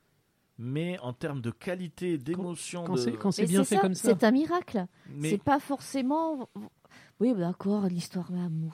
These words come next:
Speaker 3: c'est une lièvre, un bateau qui coule.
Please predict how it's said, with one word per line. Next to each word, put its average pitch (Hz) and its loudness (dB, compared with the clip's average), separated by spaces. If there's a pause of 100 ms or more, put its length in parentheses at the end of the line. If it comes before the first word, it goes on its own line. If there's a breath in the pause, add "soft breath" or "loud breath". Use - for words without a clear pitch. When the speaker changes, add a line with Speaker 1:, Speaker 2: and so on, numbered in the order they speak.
Speaker 3:
c'est - -10
une 165 -4
lièvre, 160 -2
un 165 0
bateau 165 0
qui 170 -6
coule. 160 -4